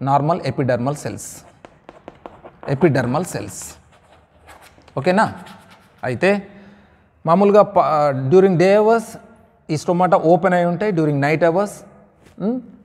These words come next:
they undergo closed. అయితే ఇలా డే అవర్స్లో ఓపెన్ కావడం, నైట్ అవర్స్లో క్లోజ్ కావడం, ఈ స్టొమాటల్ మూవ్‌మెంట్స్ని కంట్రోల్ చేసే సెల్స్ ఏంటివంటే ఈ గాడ్ సెల్స్. ఓకేనా? So, ఈ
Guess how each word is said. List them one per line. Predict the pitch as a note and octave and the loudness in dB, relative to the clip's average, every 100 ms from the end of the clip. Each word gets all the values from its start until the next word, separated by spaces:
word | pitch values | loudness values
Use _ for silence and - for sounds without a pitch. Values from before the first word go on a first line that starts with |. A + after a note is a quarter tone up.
| - | 0
they | C#3+ C3+ | 0 2
undergo | C#3 D#3 F3+ - - - | 0 0 -4 -12 -20 0
closed. | D#3+ G#2 F2 - - _ _ _ | 0 0 -8 -16 -20 _ _ _
అయితే | D3 C#3+ D3 F3+ F#3 - - - | -4 -2 0 -2 -2 -12 -20 -2
ఇలా | E3 F#3 F#3 | 4 6 4
డే | D3+ E3+ | 2 2
అవర్స్లో | G3+ G#3+ G#3 A3 | 4 2 2 2
ఓపెన్ | G3+ F3 F3+ G3+ | 4 2 2 0
కావడం, | G3 F#3+ G3 G#3+ | 2 2 2 0
నైట్ | F#3+ E3+ | 0 2
అవర్స్లో | F3+ F#3 G3 | 2 0 -2
క్లోజ్ | F3 E3+ F3 E3+ | -2 2 0 4
కావడం, | F3 E3 E3+ F3+ | 4 4 2 -2
ఈ | E3 D#3+ | -4 -6
స్టొమాటల్ | - D#3 E3+ E3+ E3 | -4 -2 -2 -2 -2
మూవ్‌మెంట్స్ని | D3+ E3 E3+ D3 E3+ E3+ D3 A#2+ A2+ - | 0 0 -2 -2 -2 -2 -2 -6 -10 -6
కంట్రోల్ | C#3+ D3 F3 D#3 | -4 0 -2 0
చేసే | D3 C#3 C#3 B2 - - - _ | -2 0 0 -2 -6 -20 -20 _
సెల్స్ | - D3 C#3+ | -4 -2 0
ఏంటివంటే | D3 C3 B2+ C3 E3 | 0 -2 -2 -2 -2
ఈ | |
గాడ్ | A#2 B2+ A2+ | -2 -4 -4
సెల్స్. | - G#2 - - _ _ _ _ | -10 -14 -16 -20 _ _ _ _
ఓకేనా? | D3+ F3+ A#3+ B3 - - - | -6 -4 -4 -8 -18 -20 0
So, | |
ఈ | D#3+ | 2